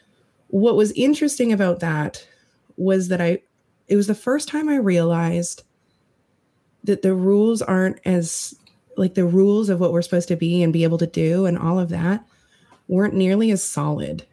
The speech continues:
as they originally felt. I realized that I could just tell the world that I was an artist and an illustrator, and they'd be like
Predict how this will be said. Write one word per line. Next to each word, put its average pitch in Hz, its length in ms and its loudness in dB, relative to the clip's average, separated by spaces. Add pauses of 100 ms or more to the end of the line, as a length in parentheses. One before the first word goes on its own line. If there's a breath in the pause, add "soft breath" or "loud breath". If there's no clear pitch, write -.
(180)
as 156 160 0
they 156 140 2
originally 156 480 -2
felt. - 420 -10 (640 soft breath)
I 185 60 2
realized 208 540 2
that 196 220 0
I 160 120 0
could 170 240 -2
just 165 240 -4
tell 151 200 -4
the 175 120 2
world 165 360 -4 (180)
that 180 180 0
I 156 120 0
was 156 180 2
an 165 140 -2 (200)
artist 202 500 -2
and 170 140 2
an 156 120 0
illustrator, 240 840 0
and 196 140 4
they'd 202 160 2
be 233 80 2
like 226 300 -2